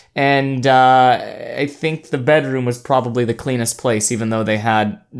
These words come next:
just cages full of, ugh, God, you, you could probably put a couple of things together. It was a, it was a fucking mess, and it still is a mess, and it's probably always going to be a mess, but,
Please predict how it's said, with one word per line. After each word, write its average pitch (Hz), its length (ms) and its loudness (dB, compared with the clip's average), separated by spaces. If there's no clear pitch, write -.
just 113 360 -4
cages 107 880 -2
full 113 300 0
of, 101 180 -6
ugh, 131 680 0
God, 113 300 0
you, 190 200 -8
you 220 140 -4
could 233 220 -4
probably 156 480 -2
put - 400 -6
a 147 80 -10
couple 120 360 -6
of 107 120 -6
things 104 260 -6
together. 110 380 -4
It 147 220 -4
was 175 240 0
a, 120 180 -6
it 196 120 -10
was 175 200 0
a 107 120 0
fucking 113 640 -8
mess, 101 400 -4
and 127 140 -6
it 156 100 -6
still 190 400 0
is 110 140 0
a 107 60 -2
mess, 101 360 0
and 127 140 -2
it's 143 140 -4
probably 170 360 0
always 156 320 2
going 143 300 0
to 107 60 -2
be 95 180 -2
a 95 40 -2
mess, 98 380 -4
but, 214 240 0